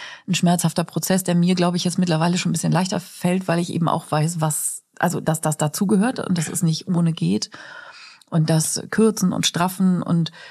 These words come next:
wenn es dann darum geht, ja, wir haben leider dreißig Seiten zu viel, dann bringt es wenig, hier nochmal einen Halbsatz wegzuschneiden, sondern dann muss man mit der großen Schere ran.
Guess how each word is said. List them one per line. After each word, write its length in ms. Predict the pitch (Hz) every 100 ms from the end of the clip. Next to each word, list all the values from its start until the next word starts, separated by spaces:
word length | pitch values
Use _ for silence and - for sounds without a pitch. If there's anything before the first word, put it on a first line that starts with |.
| - - - - - - - -
wenn 320 | - - 160
es 120 | 185
dann 180 | 180 180
darum 140 | 175
geht, 180 | 170 170
ja, 220 | 196 -
wir 80 | -
haben 80 | 170
leider 240 | 170 170
dreißig 340 | 165 180 185 160
Seiten 240 | 170 -
zu 100 | 180
viel, 360 | 165 226 196 180
dann 180 | 165
bringt 220 | 165 170 -
es 100 | -
wenig, 240 | 170 175
hier 140 | 185
nochmal 180 | 175 165
einen 120 | 160
Halbsatz 440 | 165 185 170 160 -
wegzuschneiden, 720 | 175 - 190 175 170 170 170
sondern 280 | 170 160 165
dann 160 | 170 165
muss 160 | 170
man 120 | 170
mit 80 | 156
der 100 | 165
großen 280 | 160 190 190
Schere 380 | - 170 180 165
ran. 280 | 165 175